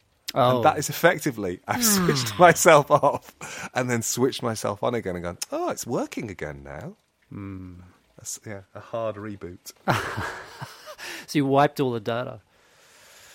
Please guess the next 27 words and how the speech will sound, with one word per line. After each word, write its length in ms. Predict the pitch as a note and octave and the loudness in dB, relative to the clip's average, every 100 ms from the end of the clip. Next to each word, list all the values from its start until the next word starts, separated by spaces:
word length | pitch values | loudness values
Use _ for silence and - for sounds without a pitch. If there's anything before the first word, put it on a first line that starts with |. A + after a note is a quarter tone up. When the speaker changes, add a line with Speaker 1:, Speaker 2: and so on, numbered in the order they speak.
| - F2 | -18 -10
Speaker 2:
Yeah, 100 | E2 | -8
that's, 440 | D#2 - - - - | -6 -8 -10 -12 -12
that's 240 | E2 C#2+ | -12 -10
what 120 | E2+ | -10
I 80 | E2 | -8
do 220 | D#2 D2+ | -8 -10
every 140 | D#2 E2 | -10 -12
time 160 | - D#2+ | -12 -12
I 40 | |
close 280 | - D#2+ - | -14 -14 -10
my 80 | B2+ | -6
Speaker 1:
Yeah, 180 | A#2+ | -6
Speaker 2:
eyes. 120 | A#2+ - | -6 -12
Speaker 1:
just 260 | - - | -12 -2
getting 180 | D3+ C3+ | 0 2
those 160 | B2 A#2 | 0 -2
passwords 500 | C3 B2+ - B2 G#2+ | -2 -2 -2 -8 -6
back 220 | B2+ C#3+ | -10 -8
is 60 | |
a 40 | D3 | -10
pain 220 | - B2+ | -6 -6
in 60 | B2+ | -6
the 80 | |
ass, 240 | C3 C3+ C3+ | -8 -10 -10
though, 140 | D#3 D3 | -10 -8
isn't 180 | C#3+ | -10
it? 80 | D#3+ | -16